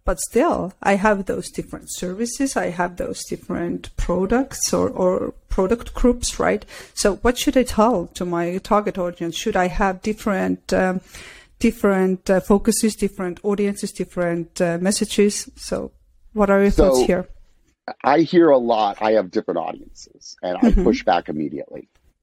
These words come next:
Speaker 2: You can't have different audiences for one business. <clears throat> That would be a bunch of different businesses because you're thinking you have to talk about them differently.
Speaker 1: Mm-hmm.
Speaker 2: But let's go back to that coaching example, for instance.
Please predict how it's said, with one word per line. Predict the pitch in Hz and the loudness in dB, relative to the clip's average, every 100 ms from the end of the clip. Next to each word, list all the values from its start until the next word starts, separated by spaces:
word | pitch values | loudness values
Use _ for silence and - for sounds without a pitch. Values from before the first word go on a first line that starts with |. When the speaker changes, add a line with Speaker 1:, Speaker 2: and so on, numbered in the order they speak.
| _ _ | _ _
Speaker 2:
You | 113 131 | -4 -4
can't | - 175 170 - | 2 2 2 -4
have | 135 117 90 | 0 0 2
different | 113 - 98 92 | 0 2 -2 0
audiences | 90 87 80 78 76 71 | -4 -2 -6 -6 -10 -12
for | - | -6
one | 82 85 82 | -4 -2 -4
business. | 73 90 92 80 73 73 - _ _ | -2 -2 -2 -6 -10 -12 -16 _ _
<clears throat> | - - 135 - _ - | -2 0 0 -2 _ 0
That | 127 | 0
would | 143 | 2
be | 131 | 2
a | 113 | 2
bunch | 104 95 | 2 0
of | 87 | -4
different | 87 85 76 | -6 -6 -2
businesses | 113 101 78 82 76 | -4 -4 -10 -16 -14
because | 95 104 95 | -8 -4 0
you're | 147 | 0
thinking | - 123 104 | -2 -4 -2
you | 101 | 0
have | 95 - | 0 -4
to | |
talk | - 98 101 - | -8 -2 -2 -2
about | 73 - | -8 -10
them | 71 73 | _ _
differently. | - _ - _ - _ _ _ | -20 _ -20 _ -20 _ _ _
Speaker 1:
Mm-hmm. | 208 160 190 214 - _ _ _ - _ - | 0 4 2 0 -6 _ _ _ -14 _ 0
Speaker 2:
But | 151 95 - _ _ _ - - | 2 2 -2 _ _ _ -20 -6
let's | 107 117 - - | 0 0 0 -4
go | 131 117 | 0 2
back | 117 104 | 2 0
to | 117 | -2
that | 98 98 | -6 -6
coaching | - 117 - - 80 | -2 -2 0 -8 -10
example, | - - - - - - | -14 -20 -20 -20 -20 -20
for | - | -18
instance. | - _ - - | -20 _ -18 -16